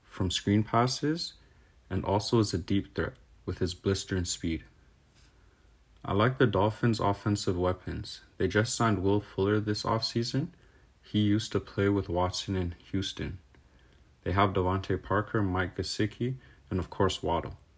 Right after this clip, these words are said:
If Watson goes to A F C East, he's right away the best quarterback in that division.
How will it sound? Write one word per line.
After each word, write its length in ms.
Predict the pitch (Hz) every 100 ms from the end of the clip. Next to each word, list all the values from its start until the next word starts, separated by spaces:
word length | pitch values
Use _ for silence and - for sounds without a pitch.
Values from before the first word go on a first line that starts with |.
| _ _ _ _ - - - _ _ _ _ - _ _ _ -
If 120 | 113
Watson 520 | 107 90 101 - 110
goes 180 | 92 98
to 160 | 107 76
A 120 | 92
F 80 | 104
C 260 | - 98 92
East, 480 | 98 185 - - - -
he's 340 | - 101 85
right 220 | 92 101
away 220 | 95 95
the 120 | 95 82
best 320 | 92 92 -
quarterback 500 | - 92 90 87 -
in 60 |
that 220 | 85 87 90
division. 480 | 85 85 - -